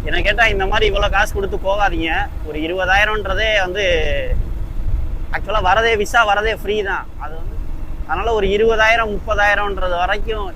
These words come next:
என்ன, என்ன கேட்டா ஓகே. இதுக்கு மேல நீங்க ரொம்ப கொடுத்து போகாதீங்க. Already நம்ம பழைய வீடியோலயே சொல்லியிருப்போம். இப்ப கண்டினியூவா அதே கமெண்ட் வரனால தான் அந்த விஷயத்தை பத்தியே இப்ப பேசுறோம்.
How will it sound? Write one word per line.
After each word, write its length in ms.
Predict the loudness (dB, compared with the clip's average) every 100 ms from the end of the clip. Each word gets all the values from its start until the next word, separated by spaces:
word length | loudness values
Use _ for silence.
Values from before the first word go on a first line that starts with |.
| -8
என்ன, 240 | -6 -4 -2
என்ன 200 | -4 -4
கேட்டா 340 | -4 -2 -2
ஓகே. 300 | -4 -6 -8 -4 -4
இதுக்கு 280 | -2 -4 -4
மேல 200 | -4 -4
நீங்க 200 | -2 -2
ரொம்ப 280 | -2 -2 -4
கொடுத்து 240 | -4 -6
போகாதீங்க. 400 | -2 0 0 0 0
Already 240 | 0 -2 -4
நம்ம 180 | -4 -2
பழைய 260 | -2 -2
வீடியோலயே 360 | -2 -4 -4 -4 -4
சொல்லியிருப்போம். 440 | -6 -4 -4 -4
இப்ப 220 | -4 -6 -8 -8 -10 -12 -12 -12 -10 -4
கண்டினியூவா 840 | -4 -2 -2 0 2 4 4 4
அதே 400 | 2 0 0 0
கமெண்ட் 380 | 0 0 0 0
வரனால 360 | -2 -2 -2 -2
தான் 200 | 0 0
அந்த 380 | 0 -2 -2 -4 -6
விஷயத்தை 340 | -6 -6 -6
பத்தியே 300 | -4 -4 -2
இப்ப 160 | -4 -6
பேசுறோம். 400 | -6 -8 -8